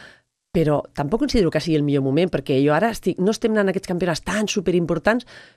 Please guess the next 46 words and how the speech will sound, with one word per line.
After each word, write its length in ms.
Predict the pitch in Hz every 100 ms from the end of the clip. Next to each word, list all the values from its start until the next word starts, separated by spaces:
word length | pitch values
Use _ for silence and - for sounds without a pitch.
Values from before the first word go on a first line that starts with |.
| -
però 160 | 165 151
estem 300 | - 208 262 -
treballant 380 | 208 190 185 175
amb 80 | 170
nenes 240 | 170 202 170
est-, 160 | -
o 80 | 165
ens, 160 | 147 - _ _ _ -
que 100 | 151
ho 60 | 139
estem 160 | 202 214
passant 260 | 214 226 277
igualment 380 | 175 175 220 247
superbé, 460 | - 180 165 277 202
vull 140 | 160
dir 80 | 151
que 80 | 156
estan, 160 | 190 185 - - -
estan 180 | - 196
motivant 320 | 240 226 220
a 80 | 214
les 140 | 202
nenes, 240 | 208 208 165
estem 300 | - 196 196
formant 260 | 196 208 185
patinadores, 560 | 202 196 196 202 175
estem 160 | 170 175
formant, 260 | 196 220 202 - - - -
em, 320 | 175 165 151 151
eh, 100 | 165 -
esportistes, 800 | 151 - 151 208 190 - 196 - - -
donant-s'hi 460 | 160 156 190 - 226
valors, 400 | 202 196 196 180 170
donant-s'hi, 420 | 170 185 - 220 - - - -
eh, 160 | 160 160
ganes 400 | 170 196 196 180
per, 200 | - - -
per, 220 | 160 147
per 140 | - 135
esforçar-se, 560 | - 151 - 214 196
per 140 | 180 170
superar-se, 500 | 180 160 202 - 190
per 140 | 151
fer 160 | - 170
alguna 320 | 190 180 185
cosa, 260 | - -